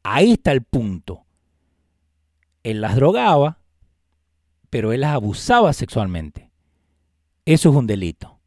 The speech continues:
Lo que hacía Cardi B, los drogaba y les robaba. Ese otro delito. Entonces,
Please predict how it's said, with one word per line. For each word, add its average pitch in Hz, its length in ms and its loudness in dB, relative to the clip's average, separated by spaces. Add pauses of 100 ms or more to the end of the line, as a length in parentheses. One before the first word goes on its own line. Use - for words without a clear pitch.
(520)
Lo 120 140 -4
que 131 80 -4
hacía 196 240 2
Cardi 202 280 4
B, 220 240 0
los 127 260 2
drogaba 165 800 2 (380)
y 139 120 -4
les 127 160 0
robaba. 120 640 0
Ese - 300 -4 (100)
otro 139 420 2
delito. 85 540 -10 (720)
Entonces, 147 560 2